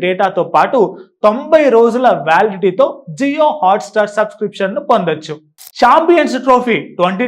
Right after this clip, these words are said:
ట్వంటీ ఫైవ్, ఐపీఎల్ సీజన్ ఎయిటీన్ మ్యాచ్లతో పాటు హాట్‌స్టార్ ఉన్న సినిమాలను, వెబ్ సిరీస్లను మూడు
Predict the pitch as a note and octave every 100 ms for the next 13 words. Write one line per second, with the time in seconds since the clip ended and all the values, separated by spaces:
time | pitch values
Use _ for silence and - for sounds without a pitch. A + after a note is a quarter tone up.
0 | B3 A#3+ A3+ A#3+ D4 - _ E3 G#3+ B3+
1 | C4+ C4+ C4 A#3+ A3+ G#3 G3 F#3+ B3 A#3
2 | C4+ A3 G3 G3 G3+ F#3 F3+ F3+ E3+ G#3+
3 | G#3+ E3+ - - - D3 G3+ C4 - C4+
4 | B3+ B3 B3+ A#3+ A#3 A#3 A#3 A3+ B3+ G3+
5 | - - E3+ A#3 - - D4 B3+ A#3 G#3
6 | D4 - E3 E3+ A#3+ D4+